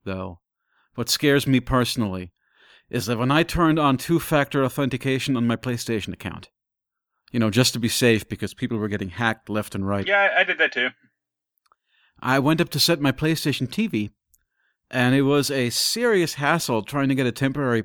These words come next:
Speaker 1: code to satisfy the outdated password requirements on that device. And the same is the case for setting up, say,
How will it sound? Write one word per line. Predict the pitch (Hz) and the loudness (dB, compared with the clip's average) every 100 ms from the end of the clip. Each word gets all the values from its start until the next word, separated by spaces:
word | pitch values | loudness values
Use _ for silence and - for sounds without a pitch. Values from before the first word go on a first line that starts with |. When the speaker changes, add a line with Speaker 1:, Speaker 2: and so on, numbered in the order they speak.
| - | -4
Speaker 1:
code | - 127 120 147 147 | -6 0 2 2 -4
to | 117 | -6
satisfy | - 123 117 - 127 113 | 0 0 0 0 2 2
the | 110 113 | 2 0
outdated | 98 110 117 110 104 | 0 2 0 0 -2
password | 117 104 - 123 | -2 -2 0 -2
requirements | 123 - 120 123 123 135 | -4 -2 0 0 -2 -2
on | 131 | -2
that | 120 | -2
device. | 123 131 151 - - _ _ _ _ _ _ _ _ _ _ _ _ _ | -4 -2 -2 -4 -8 _ _ _ _ _ _ _ _ _ _ _ _ _
And | 127 143 | 0 2
the | |
same | - 170 220 208 | 4 2 2 2
is | - | 0
the | 165 | -2
case | 165 147 | 2 0
for | - | 0
setting | 139 156 135 131 | -2 2 2 4
up, | 123 | 2
say, | - 139 117 117 110 | 0 2 4 2 0